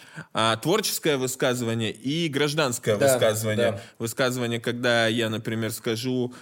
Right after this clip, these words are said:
Speaker 1: в автобусе, да, «Все женщины шлюхи»,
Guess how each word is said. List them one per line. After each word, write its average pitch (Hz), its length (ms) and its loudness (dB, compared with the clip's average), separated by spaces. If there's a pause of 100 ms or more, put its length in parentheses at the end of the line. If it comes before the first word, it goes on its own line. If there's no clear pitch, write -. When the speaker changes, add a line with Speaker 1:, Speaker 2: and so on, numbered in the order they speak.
(200)
Speaker 1:
в 117 440 2
автобусе, 123 800 0
да, 104 640 0
«Все - 180 -4
женщины 110 460 -4
шлюхи», 123 640 -2